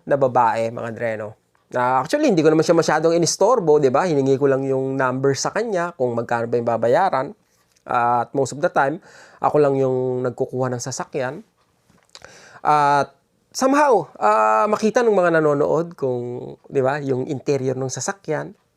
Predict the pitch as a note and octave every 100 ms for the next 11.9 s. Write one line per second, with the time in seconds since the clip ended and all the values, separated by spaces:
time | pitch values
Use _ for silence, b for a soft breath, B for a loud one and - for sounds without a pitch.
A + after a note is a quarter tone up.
0 | - - D3+ F3 C4 A#3+ - - D3+ -
1 | D3+ B2 B2+ C3 B2+ B2+ B2 C3 C3+ A#2
2 | - B B B B B B B - D#3
3 | D3+ D#3 _ _ _ _ - D#3+ B3+ -
4 | A#3+ - - - - F3 D3 - F3+ D3+
5 | D#3 F3 F#3 F#3 F3 D#3+ - - C#3+ C3+
6 | C#3 C3+ C#3 C#3 C3+ C#3 _ _ _ _
7 | - G2+ E3 E3 E3+ - D#3 C#3+ C#3 C3+
8 | C#3 C#3 - C3 A2+ D3+ C#3 A#2+ A#2 F3+
9 | A3 A#3+ G3 F3+ F3+ D#3+ A3+ A3+ G#3 G3
10 | G3+ F3+ - D#3+ E3 C#3+ D3+ F#3 D#3 C#3+
11 | D#3 E3+ C#3+ D3+ D#3+ D#3+ G3+ G#3